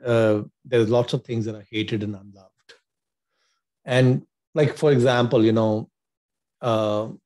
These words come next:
Turkey is hated and unloved. So, uh, so there are always in, in the, it's in the nature of auction-driven markets that they will overshoot and undershoot.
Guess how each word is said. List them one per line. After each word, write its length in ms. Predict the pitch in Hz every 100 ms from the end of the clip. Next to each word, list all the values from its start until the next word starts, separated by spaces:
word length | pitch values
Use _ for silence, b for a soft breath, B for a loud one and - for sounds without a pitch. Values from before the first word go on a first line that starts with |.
| _ -
Turkey 400 | 147 127 131 113
is 100 | 98
hated 340 | 113 95 98
and 100 | 101
unloved. 320 | 98 101 98 _ _ _ _ _ _ _ _ _ _ _ _
So, 500 | - 127 117 113 117
uh, 500 | 127 117 110 110 107
so 160 | 113 180
there 180 | 180 190
are 100 | 185
always 460 | 160 175 180 180 _ -
in, 220 | 143 139
in 140 | 151 143
the, 220 | 127 139 -
it's 160 | 139
in 80 | 160
the 100 | 156
nature 540 | 123 123 127 - 135
of 280 | 123 117 113 _ _
auction-driven 720 | 117 113 - 135 117 110 110
markets 720 | 104 104 - 113 117 - - _ _ _ _ _ _ _ _ _
that 200 | - 131
they 140 | 131 123
will 400 | 123 120 120 - -
overshoot 540 | 123 131 123 131 107
and 80 | 107
undershoot. 560 | 101 104 98 - -